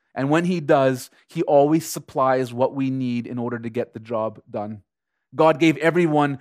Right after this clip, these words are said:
what they needed to obey him in each of the examples I just gave you. And God gives us what we need in order to make disciples.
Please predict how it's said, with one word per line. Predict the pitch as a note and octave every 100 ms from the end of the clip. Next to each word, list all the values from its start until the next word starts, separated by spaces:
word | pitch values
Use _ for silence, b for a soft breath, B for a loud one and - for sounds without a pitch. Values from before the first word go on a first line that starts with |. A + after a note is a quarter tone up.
| b
what | C#3+ D3+
they | D3+
needed | C#3 D3 C#3
to | C#3+ C3+
obey | B2+ C#3+ C#3+
him | C3+
in | C3+
each | B2+
of | C3
the | C3
examples | A#2+ C#3 C#3 C3+
I | B2+
just | A#2+ -
gave | C3+ C3 A#2
you. | A#2 A2 _ _ _ _ _
And | - C#3
God | D3 D#3 D3
gives | F3 D3
us | D3+ C#3+ - C#3+
what | B2+
we | B2 C#3+ D#3
need | D3 C3 A#2+ A2+ -
in | C3
order | A#2 B2+ C3
to | B2
make | A#2+ A#2 A2+
disciples. | A2+ - G#2+ - A2 G#2